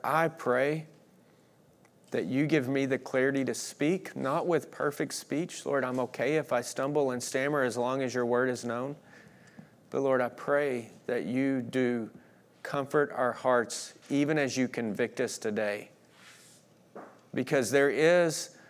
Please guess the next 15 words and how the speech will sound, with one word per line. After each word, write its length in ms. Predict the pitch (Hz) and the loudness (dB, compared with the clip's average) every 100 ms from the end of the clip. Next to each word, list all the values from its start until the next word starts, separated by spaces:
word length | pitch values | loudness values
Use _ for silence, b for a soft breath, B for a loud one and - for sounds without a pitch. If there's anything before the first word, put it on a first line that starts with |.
| B | B
a 100 | 123 | -6
Christianity 840 | - - 143 - 143 139 143 135 135 | -2 0 0 2 2 2 2 2 2
of 100 | 117 | 2
this 240 | 123 - | -2 0
world 300 | 120 131 139 | 4 4 4
that 120 | 123 | 2
does 240 | 110 127 135 | 2 2 0
not 240 | 135 120 | -2 -2
glorify 540 | 110 120 139 - 143 | 0 0 0 2 4
you, 220 | 151 156 135 | 4 2 2
and 120 | 131 | 0
there 80 | 123 | 0
is 120 | 110 | -2
a 60 | |
Christianity 960 | 113 - 147 - 131 123 135 139 147 151 | -4 -2 -2 -2 -2 -2 -2 -2 0 -2